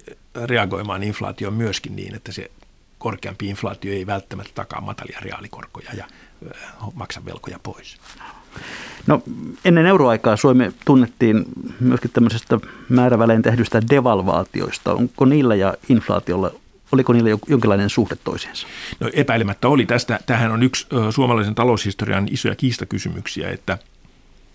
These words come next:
Speaker 1: tämmöinen munakana-ongelma, että paljonko Suomen muita maita jonkin verran nopeampi, ö, inflaatiohistoria sodan jälkeisinä vuosikymmeninä johtui harjoitetusta devalvaati-, devalvaatiopolitiikasta ja paljonko se devalvaatio, ö,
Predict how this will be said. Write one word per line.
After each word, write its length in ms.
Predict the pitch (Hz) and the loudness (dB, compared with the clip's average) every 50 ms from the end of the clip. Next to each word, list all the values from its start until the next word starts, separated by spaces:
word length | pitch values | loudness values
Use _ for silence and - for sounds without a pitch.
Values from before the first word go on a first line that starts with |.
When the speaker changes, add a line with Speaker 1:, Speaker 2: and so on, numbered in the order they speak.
| - - _ - - - - | -20 -18 _ -14 -12 -8 -6
Speaker 1:
tämmöinen 240 | 90 92 101 95 | -4 -2 0 2
munakana-ongelma, 840 | 104 120 120 107 98 - 101 101 101 98 98 95 87 82 95 95 90 92 | 2 4 4 2 2 0 0 2 2 2 2 0 -2 -4 -6 -8 -8 -8
että 140 | 98 - | -8 -8
paljonko 420 | - - 110 117 117 110 104 98 95 | -4 -2 0 0 0 0 0 -2 -2
Suomen 340 | - 120 113 104 95 92 - - - - - - - - - - - - - _ - - | -2 0 0 0 0 -2 -6 -10 -16 -20 -18 -18 -16 -16 -18 -18 -20 -20 -20 _ -16 -10
muita 320 | - 113 117 117 113 110 104 | -6 -2 -2 -2 0 0 -2
maita 360 | 104 107 98 95 - 95 - - _ - - 131 | -2 -2 -2 -2 -4 -6 -8 -8 _ -14 -10 -6
jonkin 280 | 127 120 113 - - 101 | -2 -2 -2 -2 -2 -4
verran 220 | 95 98 98 113 | -4 -4 -2 0
nopeampi, 600 | 127 131 131 - 117 104 98 95 95 - 101 - - _ _ _ - | 2 2 2 2 0 0 0 -2 -4 -6 -6 -8 -8 _ _ _ -12
ö, 240 | 110 110 104 98 95 | -8 -8 -6 -6 -4
inflaatiohistoria 920 | - - 135 123 120 110 104 - - 101 107 104 - - 104 104 95 92 101 - - _ _ _ _ _ _ _ _ _ _ _ _ _ _ | -2 0 0 0 0 -2 -2 -2 -2 -2 -2 -2 -2 -4 -6 -6 -6 -8 -8 -10 -14 _ _ _ _ _ _ _ _ _ _ _ _ _ _
sodan 240 | - - 127 117 110 | -4 0 2 2 2
jälkeisinä 440 | 107 110 113 - 123 113 - 110 107 | 2 0 0 -2 -4 -4 -4 -2 0
vuosikymmeninä 640 | 120 120 117 - - 120 110 107 98 104 110 101 104 - _ - - _ _ _ _ _ _ _ _ - - | 2 0 0 0 -2 -4 -2 -2 0 -2 -2 -2 -4 -8 _ -20 -20 _ _ _ _ _ _ _ _ -4 0
johtui 300 | 147 147 139 - - 117 | 2 2 2 2 2 2
harjoitetusta 440 | 123 127 120 104 92 87 - - 90 | 4 4 2 2 0 -4 -6 -6 -6
devalvaati-, 400 | 123 131 135 - 127 123 - - - 139 | -4 -4 -2 -2 -4 -4 -6 -4 -2 0
devalvaatiopolitiikasta 1120 | 135 147 127 123 113 104 107 107 - 110 - - 117 113 104 - 107 104 - 104 - - 104 | 0 2 2 2 2 0 -2 -2 -2 -4 -2 -2 -2 -4 -4 -4 -6 -6 -6 -6 -8 -6 -6
ja 60 | 101 | -4
paljonko 300 | - 113 113 110 101 101 | -4 -2 -2 -2 -4 -4
se 120 | - 101 | -4 -2
devalvaatio, 580 | 101 113 120 113 104 98 95 95 104 101 101 - _ _ - - - - | 0 0 0 2 2 0 -2 -2 -2 -4 -6 -6 _ _ -20 -20 -18 -12
ö, 60 | - | -8